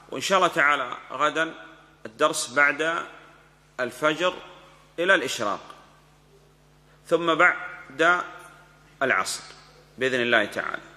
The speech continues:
أسأل الله سبحانه وتعالى أن يوفق الجميع لما يحب ويرضى، والله أعلم، وصلى الله على نبينا محمد وعلى صحبه وسلم. غدًا إن شاء الله تعالى يعني توزع الكتب بإذن الله،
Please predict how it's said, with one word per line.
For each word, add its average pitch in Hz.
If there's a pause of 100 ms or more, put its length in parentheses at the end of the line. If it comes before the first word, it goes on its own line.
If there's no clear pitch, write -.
أسأل -
الله 147
سبحانه 123
وتعالى 120
أن 113
يوفق -
الجميع 117 (600)
لما 117
يحب 110
ويرضى، 120
والله 113
أعلم، 123
وصلى 113
الله 113
على 107
نبينا 113
محمد 110
وعلى 113
صحبه 113
وسلم. 143 (320)
غدًا 175
إن 170
شاء 170
الله 160
تعالى 165 (960)
يعني 131
توزع 156
الكتب 156 (340)
بإذن 147
الله، 143